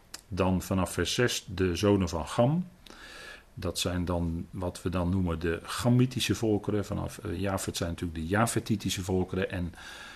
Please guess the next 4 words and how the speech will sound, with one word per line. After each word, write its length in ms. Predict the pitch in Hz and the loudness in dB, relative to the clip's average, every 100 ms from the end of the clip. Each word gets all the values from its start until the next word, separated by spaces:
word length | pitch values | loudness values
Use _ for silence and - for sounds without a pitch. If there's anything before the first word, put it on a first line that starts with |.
| - - - | -20 -18 -4
dan 420 | 87 95 92 92 - | 2 4 4 0 -8
vanaf 680 | - - 98 92 92 - - - | -10 0 4 4 2 -2 -10 -6
hoofdstuk, 800 | 87 95 92 - 95 87 - - | 0 2 0 0 0 0 -4 -2
of 160 | 107 | -2